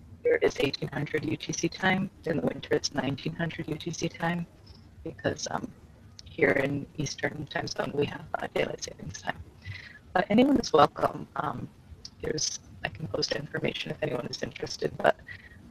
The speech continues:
we, uh, we read quite a lot of, you know, just things that, some of the questions that have been submitted lately, they, they kind of sound like things that we've talked about in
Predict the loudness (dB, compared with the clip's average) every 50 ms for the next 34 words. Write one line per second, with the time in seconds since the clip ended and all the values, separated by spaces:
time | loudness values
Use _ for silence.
0 | -2 2 6 6 6 6 6 4 0 -2 -8 0 2 4 6 6 4 4 -2 -10
1 | -18 -20 -20 -20 -18 -16 -8 -2 -2 0 2 2 0 2 4 6 4 4 4 2
2 | -12 -18 -20 -20 -18 -18 -16 -16 -18 -20 -20 -16 -8 -2 -2 -2 0 0 -2 0
3 | 0 0 2 2 2 2 2 4 4 4 2 0 -14 -16 -20 -20 -20 -20 -20 -20
4 | -20 -20 -20 -20 -20 -20 -20 -20 -20 -20 -20 -20 -20 -20 -18 -18 -14 -8 -2 2
5 | 6 6 6 6 6 2 2 2 0 -2 -2 -2 -4 -4 -2 2 4 4 4 4
6 | 0 0 -2 0 2 2 0 0 0 -2 2 2 4 4 4 4 4 2 2 2
7 | 0 2 4 4 2 2 2 0 -2 -2 -4 -4 -6 -4 -4 -2 -2 0 0 0
8 | -2 -2 -2 -4 -4 -2 -2 -4 -4 -4 -8 -6 -6 -6 -6 -6 -6 -4 -2 -2
9 | -2 -4 -4 -4 -4 -6